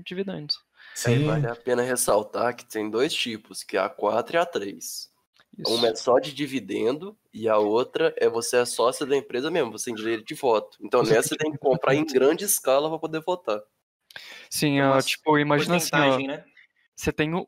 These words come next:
Speaker 1: o dono, o, o cara que fundou a empresa, certo? E o cara tem quarenta e nove por cento das ações, porque todo mundo, tipo, todas as outras pessoas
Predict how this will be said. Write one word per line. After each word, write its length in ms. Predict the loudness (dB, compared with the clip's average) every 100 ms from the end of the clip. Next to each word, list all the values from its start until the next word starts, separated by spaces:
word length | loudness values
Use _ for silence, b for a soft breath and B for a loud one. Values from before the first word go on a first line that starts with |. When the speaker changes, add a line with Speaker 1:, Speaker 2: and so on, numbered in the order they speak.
| -4
Speaker 1:
o 160 | -2 -2
dono, 640 | -4 -2 0 0 2 0 -2 _ _ _ _ _ -8
o, 100 | -8 -8 -8
o 120 | -6
cara 220 | -2 -4
que 80 | -4
fundou 520 | -6 -6 -6 -2 0
a 80 | 0
empresa, 640 | -2 -2 0 2 2 -2 -4 -10 _ _
certo? 580 | -14 -2 0 0 -2 -10 -12 b b b b _ _ _ -6
E 60 |
o 60 | -4
cara 260 | 0 0 0
tem 240 | -2 -6 _ _ _ _ -6
quarenta 540 | -2 -2 -2 -6 -8
e 60 | -8
nove 300 | -2 -4 -4
por 260 | -4 -4 -2
cento 420 | -4 -8 -8 -6
das 200 | -6 -4
ações, 760 | -6 -8 -6 -4 -6 -6 -10 -10 _ _ _ _ _ _ _ _ _ _ _ _ _ _
porque 480 | -4 -2 -2 -2 -4 -4
todo 340 | -4 -4 -6
mundo, 500 | -8 -10 -12 -6 -6
tipo, 240 | -6 -10 -6
todas 300 | -4 -2 -2
as 60 |
outras 220 | -2 -4 -2
pessoas 760 | -4 -2 0 0 0 -6 -14